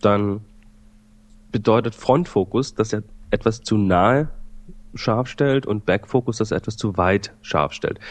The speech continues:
Das heißt, ähm, wenn ich ein Porträt mache, frontal auf die Augen scharf stelle, dann wäre bei Frontfokus quasi die Nase scharf und die Augen nicht mehr ganz. Und bei Backfokus wären die Ohren scharf und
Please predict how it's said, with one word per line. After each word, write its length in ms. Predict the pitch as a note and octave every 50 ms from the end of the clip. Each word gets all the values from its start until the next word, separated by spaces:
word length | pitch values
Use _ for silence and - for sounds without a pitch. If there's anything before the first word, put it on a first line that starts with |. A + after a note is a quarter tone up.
| - - - - -
Das 160 | - F2+ G2+
heißt, 280 | A2+ A#2+ C3+ - - - - - - - - -
ähm, 600 | - A2 G#2+ G#2+ G#2+ G#2 G2+ G2+ G2+ F#2 G2 - -
wenn 140 | G#2+ G#2+
ich 140 | G#2+ G#2 -
ein 80 | A2+ G2+
Porträt 460 | - A2 G#2 - G#2+ G#2 G#2 A#2 B2
mache, 300 | C3+ C3+ C3 - - C3
frontal 680 | - - A2 G#2 A2+ A2 - G#2 G2+ G#2+ A#2 B2 C3 -
auf 140 | - - -
die 160 | G#2 - -
Augen 320 | - G2 A2 C3 C3+ C3
scharf 320 | - - A2+ G2 G#2 A2 -
stelle, 380 | - - A2+ A2 G#2+ A2 G#2
dann 200 | F#2+ F#2+ G2 G2
wäre 220 | F#2+ F#2+ G#2 A2+ G#2+
bei 100 | G2+ G2+
Frontfokus 640 | G2 - F#2 G2 A2 - - A2+ G#2 G#2+ G2 - -
quasi 320 | - F#2+ F#2 F2+ F#2+ G2
die 140 | E2+ - F2
Nase 480 | F2+ F2 D2+ D2 F2 G2+ G#2 G2+ F#2+ - - _ - -
scharf 420 | - - - D#2+ E2+ F#2 F#2+ -
und 100 | F#2+ F#2
die 80 | F2+ D#2+
Augen 240 | - D#2+ F#2+ G2+ F#2+
nicht 160 | F#2 F#2 -
mehr 140 | G#2+ F#2 F2
ganz. 320 | F2+ F2 F2+ F2+ - - - - - - - - - - -
Und 300 | - G2 G2 F#2 F2 -
bei 140 | - E2+ F2
Backfokus 580 | - F#2+ F#2+ - - - F#2 - - F#2+ -
wären 160 | - E2+ E2+
die 140 | E2+ - -
Ohren 260 | - C3 C3+ C#3+ D3
scharf 400 | C#3 - - D2 C2 D2 F2 -
und 180 | - G2+ F#2+ F2+